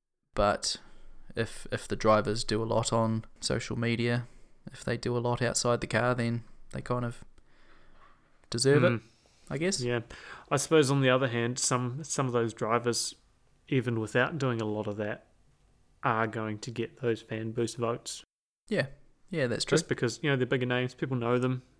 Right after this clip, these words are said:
Speaker 2: um, rather than a, than a new driver coming in who has to kind of put in the social media grind to, uh, to get out there.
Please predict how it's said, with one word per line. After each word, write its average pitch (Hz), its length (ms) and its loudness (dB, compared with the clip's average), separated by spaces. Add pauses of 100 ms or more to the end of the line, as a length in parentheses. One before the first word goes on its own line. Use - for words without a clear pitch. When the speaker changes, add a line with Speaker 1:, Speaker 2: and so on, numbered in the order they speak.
(100)
Speaker 2:
um, 120 540 -6
rather 120 260 -2
than 120 200 -4
a, 123 160 -2
than 131 200 -2
a 127 40 0
new 127 200 2
driver 123 340 2
coming 127 320 -4
in 123 120 -2
who 123 160 -4
has 123 180 -4
to 131 120 -4
kind 127 160 -8
of 120 140 -6 (500)
put 131 180 2
in 127 140 6
the 120 120 6
social 131 440 0
media 123 340 4
grind 127 600 0
to, 143 300 2
uh, 127 120 0
to 131 140 -4
get 123 160 0
out 135 160 -2
there. 139 160 0